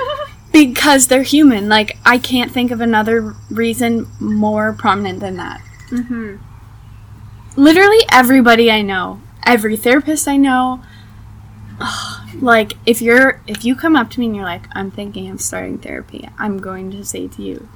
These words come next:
Speaker 2: "Do it." <laughs>
Speaker 1: Exactly.
Speaker 2: Like, I don't think there's any downside to it. I think people might sway away from it because they're afraid.
Speaker 1: And, you know,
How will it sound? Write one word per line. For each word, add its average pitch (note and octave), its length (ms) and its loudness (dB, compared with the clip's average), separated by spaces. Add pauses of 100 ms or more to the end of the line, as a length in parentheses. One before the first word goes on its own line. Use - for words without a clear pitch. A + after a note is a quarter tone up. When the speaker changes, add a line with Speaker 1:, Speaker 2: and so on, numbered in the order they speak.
Speaker 2:
"Do F#3 140 -8
it." C3 120 -14 (180)
<laughs> D4+ 140 6 (680)
Speaker 1:
Exactly. G#3+ 520 -14
Speaker 2:
Like, C4 360 2
I A#3+ 120 0
don't C4 160 -2
think D4 200 -4
there's D#4+ 280 -4
any A#3+ 260 -2
downside A3+ 760 -6
to D#4 140 -10
it. E4 160 -8
I A3 140 -4
think A#3 320 -8 (880)
people B3 360 -4
might A3 320 -2
sway G#3+ 420 -4
away G3+ 260 -8
from C4+ 200 -4
it D4+ 120 -2
because A3 320 -6
they're F#3+ 140 -8
afraid. - 500 -14 (160)
Speaker 1:
And, A#3+ 380 -12 (160)
you A#3 100 -14
know, G#3 380 -12